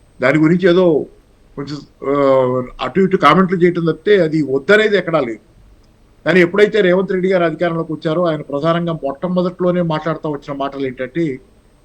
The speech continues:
"కేసీఆర్ గారి గుర్తులన్నీ చెరిపేస్తాను" అనేది. ఆ కేసీఆర్ గారి గుర్తులంతా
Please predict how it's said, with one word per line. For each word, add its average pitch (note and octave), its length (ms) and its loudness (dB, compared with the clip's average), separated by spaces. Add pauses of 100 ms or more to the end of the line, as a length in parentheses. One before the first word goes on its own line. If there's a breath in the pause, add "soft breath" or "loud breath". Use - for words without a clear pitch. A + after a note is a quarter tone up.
"కేసీఆర్ F#3+ 420 4
గారి F3+ 220 2
గుర్తులన్నీ D#3+ 600 -4
చెరిపేస్తాను" B2+ 720 -6
అనేది. F#2+ 220 -16 (800)
ఆ C3 80 0
కేసీఆర్ F3+ 460 4
గారి G3+ 180 4
గుర్తులంతా F3+ 600 0